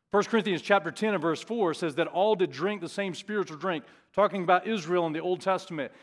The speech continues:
They drank of that spiritual, capital R, rock that followed them, and that rock was who?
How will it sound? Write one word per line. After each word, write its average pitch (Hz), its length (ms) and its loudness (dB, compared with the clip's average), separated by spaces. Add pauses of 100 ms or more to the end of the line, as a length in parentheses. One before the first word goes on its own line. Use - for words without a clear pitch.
(140)
They 165 140 0
drank 170 440 2
of 196 140 2
that 175 240 4
spiritual, 226 960 0 (140)
capital 240 520 4
R, 143 480 4 (380)
rock 160 500 4 (520)
that 175 140 2
followed 208 400 6
them, 147 300 2
and 143 300 0
that 240 440 6
rock 175 500 6 (140)
was 175 220 0
who? 185 220 2